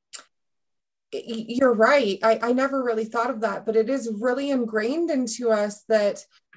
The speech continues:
there's that timer, that, like, ding, and talk therapy can really unlock a lot of things, and to shut something so deep, so personal, so intimate, just down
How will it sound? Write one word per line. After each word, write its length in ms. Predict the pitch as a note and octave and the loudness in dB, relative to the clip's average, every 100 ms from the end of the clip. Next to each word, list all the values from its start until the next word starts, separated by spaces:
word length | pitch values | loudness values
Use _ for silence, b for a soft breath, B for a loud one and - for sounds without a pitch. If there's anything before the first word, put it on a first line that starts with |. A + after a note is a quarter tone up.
| - | -2
there's 240 | B3 A3+ | -2 0
that 200 | B3 A3 | -2 -2
timer, 540 | - A3+ C#4 D4+ E3+ | -4 -2 0 0 -2
that, 260 | F3+ G3 - | -2 -4 -2
like, 260 | G#3 G3+ F#3 | -2 -2 -4
ding, 500 | A#3 A#3+ G3 G3+ G3+ | -2 0 -2 -4 -2
and 400 | G#3+ G#3 G#3 G#3+ B B B - | -2 0 -2 -6 B B B -12
talk 300 | A#3+ B3+ B3 | 0 0 2
therapy 540 | - C#4 G#4+ C#4 B3 | 2 4 4 0 -2
can 220 | A3+ A#3 | -2 0
really 240 | A3 A3 A3 | 0 0 0
unlock 540 | G#3 G3 G3 G#3 - | -2 -2 0 -2 -2
a 80 | A3+ | -2
lot 260 | G#3 G#3 G3+ | 0 0 -2
of 140 | G3+ | -4
things, 420 | B3+ D4 C4+ A3+ | -6 -2 -2 0
and 220 | A3 G#3 | 0 0
to 180 | G3+ A#3 | 0 0
shut 520 | A3 - C4+ D#4 - | 0 -2 0 0 -2
something 580 | - C4+ A#3 A3 G#3+ G3+ | -6 -2 -2 -2 -2 -2
so 320 | G3+ - G#3+ | -4 0 0
deep, 380 | G#3 - G3 - | 0 -8 -12 -14
so 260 | - - G#3+ | -14 -4 -4
personal, 540 | - A3 A3 - G#3+ | -2 -2 -2 -2 -2
so 220 | G3 G#3+ G3 | -2 -4 -2
intimate, 420 | G#3 G3+ G#3 F#3+ | -2 0 -2 -2
just 260 | G#3 G3 - | -6 -6 0
down 520 | G3+ G#3 F#3+ F#3 | 2 2 0 -2